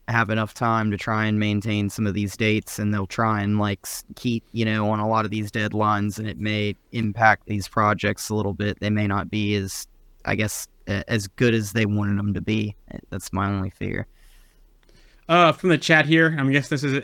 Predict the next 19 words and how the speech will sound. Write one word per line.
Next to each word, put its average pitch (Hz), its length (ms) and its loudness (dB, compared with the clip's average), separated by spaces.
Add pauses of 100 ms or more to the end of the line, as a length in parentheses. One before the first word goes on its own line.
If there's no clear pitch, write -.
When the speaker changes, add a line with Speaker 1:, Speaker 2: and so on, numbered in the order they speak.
(120)
Speaker 2:
this 127 160 -2
is 135 100 0
involved 127 420 0
to 135 80 -4
the 123 120 0
Marvel 123 320 0
book 131 220 -4
that 135 60 0
we're 127 60 0
talking 139 240 0
about. 135 320 0
"Scarlet 151 340 2
Witch 139 280 -2
won't 135 260 -2
de-, 135 140 0
stay 135 280 0
dead, 120 360 2
no 123 160 2
way." 120 300 0